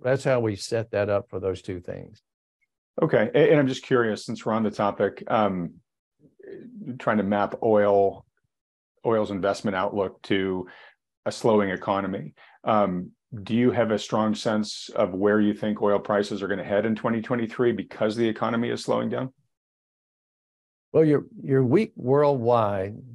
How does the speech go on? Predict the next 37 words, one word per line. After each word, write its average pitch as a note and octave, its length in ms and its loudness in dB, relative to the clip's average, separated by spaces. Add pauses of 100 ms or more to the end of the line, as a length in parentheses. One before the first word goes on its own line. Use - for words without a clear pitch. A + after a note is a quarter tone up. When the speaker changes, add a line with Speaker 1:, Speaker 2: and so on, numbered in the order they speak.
(100)
Speaker 1:
um, G2 600 -10
with A#2 220 0
exception A2+ 460 -2
maybe A2 220 0
a G#2 60 -2
few B2+ 180 -2
countries A#2 400 -4
that G#2 80 -6
are G2 80 -6
starting G#2 400 -2
to G2 60 -8
come A2+ 240 -4
out, A2+ 400 -2
but A#2 320 2 (680)
the, A#2 140 -10 (160)
the A2 140 -18 (180)
people F3 300 -4
forget B2 320 0
about G2+ 260 2
this. G2+ 200 -6 (340)
And B2 120 0
I A#2+ 120 0
totally F#3 380 2
agree C#3 280 2
with A#2 220 2
them G#2+ 260 -2
on G#2+ 140 -4
the G#2 100 -8
supply A#2 440 0
look, A2 340 2 (560)
uh, A2 80 0
demand A2+ 440 2
look G#2+ 220 0
on G#2 160 -2
oil G#2+ 420 0
long C3+ 340 0
term. D3 460 -6